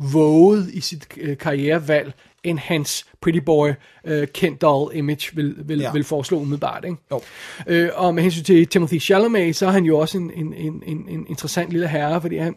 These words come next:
Speaker 1: han er, han var, han var sønnen i Interstellar.
Speaker 2: Ja.
Speaker 1: Den unge udgave af, af sønnen.
Speaker 2: Ja.
Speaker 1: Øh, og jeg, jeg har anmeldt to film i kassen,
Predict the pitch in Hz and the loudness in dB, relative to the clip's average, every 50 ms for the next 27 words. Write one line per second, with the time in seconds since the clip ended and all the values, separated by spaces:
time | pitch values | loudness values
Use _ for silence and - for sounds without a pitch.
0 | - 131 175 175 180 175 170 165 160 - - 151 165 170 165 165 170 165 165 160 | -4 -4 -2 0 2 2 0 0 -2 -4 -4 -2 -2 0 2 2 2 2 2 2
1 | 143 180 175 165 156 - - 233 - 202 226 233 226 - 190 175 160 - 170 160 | 0 0 -2 0 -2 4 4 4 4 4 -6 -8 -8 -8 -8 -8 -6 -6 -6 -6
2 | - 185 - - 143 139 151 151 143 _ _ _ - 160 139 - - _ _ _ | -6 -8 -6 -4 -4 -4 -4 -8 -8 _ _ _ -4 -4 -4 -6 -10 _ _ _
3 | _ _ _ _ _ - - _ - 170 170 180 175 175 190 185 170 147 139 - | _ _ _ _ _ -20 -10 _ -4 -2 0 0 -2 0 0 0 -2 -2 -4 -2
4 | 156 147 147 147 131 _ _ _ _ _ _ _ _ - 151 147 143 143 - - | -4 -2 -2 -4 -8 _ _ _ _ _ _ _ _ -8 -8 -6 -4 -4 -6 -6
5 | 139 - _ _ _ _ - 143 - - 156 - - 127 120 _ _ _ _ - | -8 -10 _ _ _ _ -12 -10 -4 -4 -4 -4 -6 -12 -14 _ _ _ _ -10
6 | 147 135 - - - _ _ _ 170 160 165 160 - - 165 175 185 208 208 180 | -10 -10 -10 -14 -20 _ _ _ -4 -2 -2 -2 0 2 4 6 8 8 8 8
7 | 196 196 202 196 175 180 185 190 190 185 - - - 214 180 147 - 185 175 - | 6 6 8 6 6 4 4 4 2 2 0 0 0 0 0 0 -2 -4 -2 -2
8 | 180 - - 170 156 151 147 139 - 196 156 | -6 -6 -4 -2 -2 -2 -2 -4 -8 -10 -12